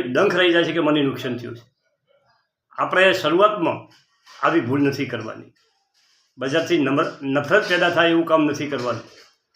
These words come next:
આપણે બજાર જ્યારે નીચું હોય ત્યારે આપણે ટુકડે ટુકડે શેર લેવાના છે. જો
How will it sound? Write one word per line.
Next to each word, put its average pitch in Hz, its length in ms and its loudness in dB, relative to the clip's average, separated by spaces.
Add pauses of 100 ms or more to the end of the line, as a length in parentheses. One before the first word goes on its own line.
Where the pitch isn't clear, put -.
(560)
આપણે 208 260 2
બજાર 196 260 2
જ્યારે 185 220 2
નીચું 190 300 0
હોય 123 180 -2 (840)
ત્યારે 165 140 0
આપણે 175 240 -2
ટુકડે 175 260 -4
ટુકડે 160 360 -4
શેર 131 120 -4
લેવાના 117 400 -4
છે. - 80 -20 (720)
જો 151 100 -2